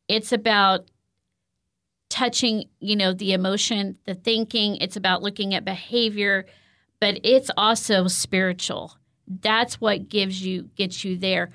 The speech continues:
When I didn't feel like I had anybody else to turn to, nobody was gonna get me, or I just felt bad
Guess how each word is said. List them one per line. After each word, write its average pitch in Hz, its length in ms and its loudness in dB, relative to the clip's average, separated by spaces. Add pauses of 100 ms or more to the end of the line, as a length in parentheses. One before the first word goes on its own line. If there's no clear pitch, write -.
(280)
When 220 200 2
I 269 380 4
didn't 262 260 0
feel 247 160 2
like 220 240 4
I 208 120 2
had 208 360 2
anybody 254 1000 0
else 208 280 -2
to 196 100 -4
turn 226 400 -4
to, 233 420 2 (320)
nobody 240 400 2
was 233 200 2
gonna 196 240 0
get 190 420 0
me, 233 400 0 (220)
or - 160 4
I 320 180 4
just - 220 -4
felt 269 220 4
bad 226 300 4